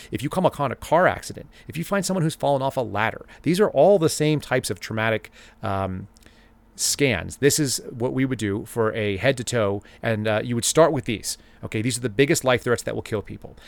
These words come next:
And when it comes to head trauma, there's not a whole lot you can do. You have to make sure you keep their heads, you know, supported. And when it comes to hypothermia,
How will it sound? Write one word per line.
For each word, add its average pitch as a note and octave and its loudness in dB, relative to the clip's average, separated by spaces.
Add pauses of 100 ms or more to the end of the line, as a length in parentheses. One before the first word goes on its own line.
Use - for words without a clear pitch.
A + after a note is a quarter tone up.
(160)
And A2 0
when A2+ 0
it A2+ -2
comes C3 -2
to - 2
head D3+ 4
trauma, C#3 4
there's A2+ -2
not C3 2
a - 0
whole C3+ 0
lot A#2+ 0
you A2 -8
can A2 -4
do. G#2+ 0 (220)
You G2 -4
have A2+ 0
to A2+ -6
make A#2 0
sure A#2 -2
you G#2 -4
keep - -8
their G2+ -2
heads, G2 -6
you - -10
know, G2 -8
supported. A2+ 0 (240)
And A2+ 0
when A2 0
it G#2+ -2
comes A#2 -4
to - -10
hypothermia, G#2 2